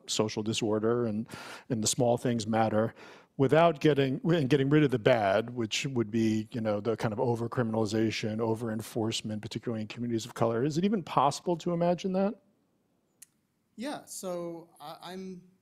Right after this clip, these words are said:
Speaker 2: you know, fairly optimistic about this. Um, you know, when you, when you think about what the police were doing, you know, leading up to twenty eleven, right, you know, s-, seven hundred and fifty thousand street stops in New York, the official count.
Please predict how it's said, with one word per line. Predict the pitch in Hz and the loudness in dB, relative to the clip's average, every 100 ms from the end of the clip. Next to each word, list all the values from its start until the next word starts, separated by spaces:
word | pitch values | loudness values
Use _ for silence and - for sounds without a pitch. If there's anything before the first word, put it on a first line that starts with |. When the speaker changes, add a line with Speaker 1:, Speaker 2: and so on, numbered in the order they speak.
| _ _ _ _ _ _ | _ _ _ _ _ _
Speaker 2:
you | 165 | -16
know, | 147 | -14
fairly | 147 165 156 151 | -10 -10 -6 -8
optimistic | 135 - 139 135 - 131 127 _ _ - | -8 -12 -16 -16 -18 -20 -20 _ _ -20
about | 131 127 - | -16 -16 -18
this. | 127 120 - - - | -20 -18 -16 -16 -18
Um, | 143 143 135 131 123 _ _ _ _ _ _ - | -18 -16 -16 -16 -18 _ _ _ _ _ _ -14
you | 190 | -12
know, | |
when | 170 180 180 | -10 -10 -10
you, | 180 175 - 190 | -10 -14 -20 -16
when | 185 | -14
you | 175 | -12
think | 175 262 262 | -10 -10 -8
about | 208 175 | -8 -8
what | 170 156 | -10 -12
the | 160 | -14
police | 151 170 160 | -14 -12 -12
were | 160 | -14
doing, | 147 151 147 143 135 139 | -12 -10 -10 -10 -14 -16
you | |
know, | 139 135 | -16 -14
leading | 147 156 151 | -12 -10 -10
up | 143 - - | -12 -14 -18
to | 143 | -18
twenty | - 151 139 | -18 -16 -16
eleven, | 131 135 123 120 | -14 -16 -16 -18
right, | 127 117 87 | -18 -20 -20
you | 123 | -20
know, | 110 _ _ | -20 _ _
s-, | - _ _ _ _ - | -20 _ _ _ _ -20
seven | 165 165 | -14 -12
hundred | 151 147 | -10 -12
and | 147 | -14
fifty | 151 147 | -16 -16
thousand | 143 135 131 123 123 | -14 -14 -14 -16 -18
street | - 127 | -18 -18
stops | - 123 123 - | -18 -16 -16 -18
in | 131 | -18
New | 120 | -16
York, | 123 127 127 | -16 -18 -20
the | 123 | -20
official | - 127 127 123 | -20 -20 -20 -20
count. | 135 123 | -18 -18